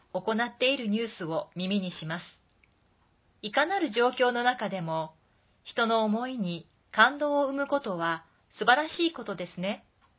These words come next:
ただ、一日でも早く新型コロナウイルスの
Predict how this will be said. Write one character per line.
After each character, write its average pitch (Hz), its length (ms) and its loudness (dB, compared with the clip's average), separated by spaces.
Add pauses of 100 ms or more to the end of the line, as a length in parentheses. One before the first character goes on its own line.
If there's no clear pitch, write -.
(1000)
た 226 120 6
だ、 196 280 0 (600)
一 214 220 -8
日 294 220 -4
で 381 100 4
も 254 140 -4
早 240 320 -4
く 170 320 -8 (520)
新 226 180 -4
型 226 260 2
コ 220 120 -4
ロ 226 80 -2
ナ 254 160 0
ウ 294 100 0
イ 262 40 -6
ル 226 100 -6
ス 202 120 -10
の 180 260 -2